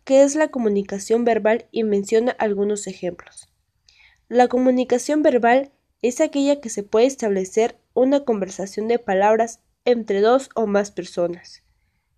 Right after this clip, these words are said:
Explica cómo se expresa la comunicación no verbal y da algunos ejemplos. La comunicación no verbal son los gestos, miradas, señas que utilizamos para poder dar un mensaje.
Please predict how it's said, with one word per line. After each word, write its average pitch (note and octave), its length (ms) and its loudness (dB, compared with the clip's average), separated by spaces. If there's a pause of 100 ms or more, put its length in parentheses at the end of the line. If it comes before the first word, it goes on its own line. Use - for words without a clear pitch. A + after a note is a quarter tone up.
(360)
Explica D4+ 600 -2
cómo D#4 260 2
se B3 140 -6
expresa B3 440 -2
la C4 180 0
comunicación G3+ 840 -4 (100)
no A3+ 240 0
verbal A3+ 480 2 (140)
y A3 160 -6
da A#3+ 160 2
algunos A3+ 480 -2
ejemplos. - 580 -10 (960)
La B3+ 140 2
comunicación C4 680 2
no E4 120 4
verbal A#3 480 2 (220)
son C4 320 2
los D4 180 0
gestos, C4 640 0 (320)
miradas, A3 760 0
señas G3+ 640 -4 (840)
que B3+ 100 0
utilizamos B3+ 720 2
para A3 300 0
poder G#3+ 340 2
dar A3+ 200 2
un G#3+ 100 -2
mensaje. F#3 540 -6